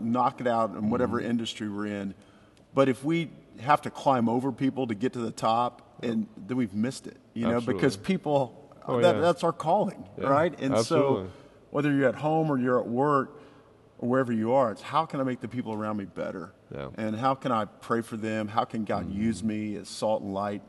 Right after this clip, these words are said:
Speaker 1: in the, in this place? And, uh, you know, and, and to see you doing that and to see
Speaker 2: Mm-hmm.
Speaker 1: people responding to that, you know,
Speaker 2: Yeah,
Speaker 1: that,
Speaker 2: absolutely.
Speaker 1: that's where, yeah, I mean, that's,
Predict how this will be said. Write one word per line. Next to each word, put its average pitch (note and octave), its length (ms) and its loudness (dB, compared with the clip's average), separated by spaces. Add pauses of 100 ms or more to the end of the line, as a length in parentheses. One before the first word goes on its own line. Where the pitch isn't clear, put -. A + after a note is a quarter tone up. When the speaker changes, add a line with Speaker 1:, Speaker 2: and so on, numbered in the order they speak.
Speaker 1:
in G2+ 200 -8
the, F2 240 -10 (500)
in G#2 220 -2
this G#2 220 -8
place? G#2+ 640 -4 (100)
And, G2+ 320 -6
uh, G#2 280 -8 (380)
you B2 120 -6
know, A#2+ 180 -2
and, A#2 260 -4
and B2 140 -2
to A2+ 80 -4
see C#3+ 200 -6
you A#2 180 -4
doing G#2+ 360 -4
that G2 300 -10
and A2+ 140 -6
to A2 80 -8
see C3 240 -2
Speaker 2:
Mm-hmm. G2+ 140 -16
Speaker 1:
people B2+ 260 -6
responding A2+ 580 -6
to D2+ 120 -14
that, D#2 340 -10
you G#2 100 -10
know, F2 300 -4 (400)
Speaker 2:
Yeah, - 60 -6
Speaker 1:
that, B2+ 80 0
Speaker 2:
absolutely. F2 320 -4
Speaker 1:
that's A3+ 280 0
where, C3 300 2
yeah, C#3 440 -6
I - 60 -10
mean, C#3 120 -2
that's, F3+ 300 -2